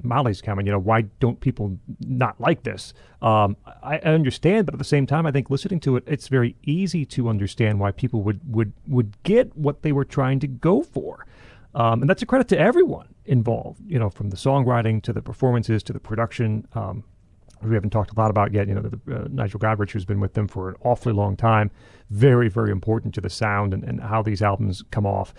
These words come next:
Um, yeah, I mean, those first couple of tracks, uh, Everything in Its Right Place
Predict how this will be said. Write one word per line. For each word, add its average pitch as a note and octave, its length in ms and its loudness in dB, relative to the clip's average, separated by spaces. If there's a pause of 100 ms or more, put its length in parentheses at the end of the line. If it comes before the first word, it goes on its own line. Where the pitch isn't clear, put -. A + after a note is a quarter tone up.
(360)
Um, G2+ 380 2
yeah, E3 260 2
I B2+ 40 0
mean, C#3+ 140 2
those C#3+ 160 0
first D#3+ 260 -4
couple C#3+ 300 0
of A2+ 120 -4
tracks, B2 440 -4
uh, G#2+ 200 -2
Everything B2+ 360 2
in B2+ 180 0
Its - 140 -4
Right A#2+ 180 0
Place B2 380 0